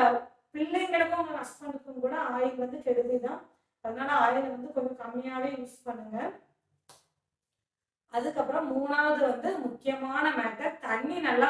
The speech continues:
குடிங்க. எவ்வளோக்கு எவ்வளோ தண்ணி குடிக்கிறீங்களோ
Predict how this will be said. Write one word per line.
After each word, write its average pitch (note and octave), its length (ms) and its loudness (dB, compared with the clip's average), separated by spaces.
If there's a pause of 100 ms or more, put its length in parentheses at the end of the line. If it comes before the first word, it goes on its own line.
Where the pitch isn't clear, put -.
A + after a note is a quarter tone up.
(120)
குடிங்க. A3 320 -2 (680)
எவ்வளோக்கு C#4 640 2
எவ்வளோ C4+ 340 0
தண்ணி B3+ 240 -4
குடிக்கிறீங்களோ A#3+ 680 -6